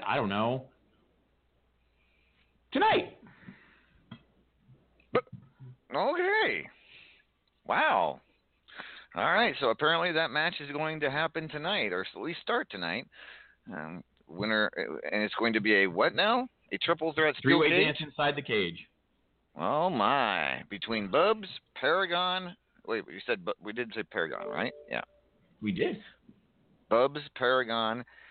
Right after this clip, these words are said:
Speaker 2: and, uh, the, the Beardy.
Speaker 1: That's
Speaker 2: Okay.
Speaker 1: right.
Speaker 2: Gotcha.
Speaker 1: Actually, I, okay, apparently my tech guy is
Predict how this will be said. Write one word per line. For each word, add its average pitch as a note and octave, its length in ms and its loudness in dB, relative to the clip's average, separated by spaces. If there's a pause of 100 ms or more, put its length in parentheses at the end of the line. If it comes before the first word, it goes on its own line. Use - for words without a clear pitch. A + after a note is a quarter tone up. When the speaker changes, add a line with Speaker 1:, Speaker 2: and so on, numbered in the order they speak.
(200)
Speaker 2:
and, F2+ 460 2 (760)
uh, C#2 760 0
the, F#2 100 -8 (220)
the B2+ 60 2
Beardy. A#2 400 2
Speaker 1:
That's - 140 0
Speaker 2:
Okay. - 80 0
Speaker 1:
right. A#2+ 120 4 (340)
Speaker 2:
Gotcha. B2+ 120 2
Speaker 1:
Actually, D#3 240 -2
I, - 1200 -8
okay, C3 220 0
apparently C3 340 0
my A2+ 220 2
tech - 160 -4
guy E2 160 2
is E2 60 -2